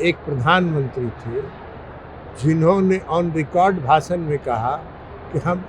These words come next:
एक रुपया का योजना देते हैं और चालीस पैसा नीचे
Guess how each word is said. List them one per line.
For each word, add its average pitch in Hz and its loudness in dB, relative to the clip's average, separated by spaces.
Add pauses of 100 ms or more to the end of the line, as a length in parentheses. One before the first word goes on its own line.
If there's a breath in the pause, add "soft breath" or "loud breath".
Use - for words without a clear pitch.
एक 196 8
रुपया 180 2
का 185 0
योजना 151 4
देते 139 2
हैं 190 -4 (920)
और 151 8
चालीस 175 4 (100)
पैसा 165 2
नीचे 165 2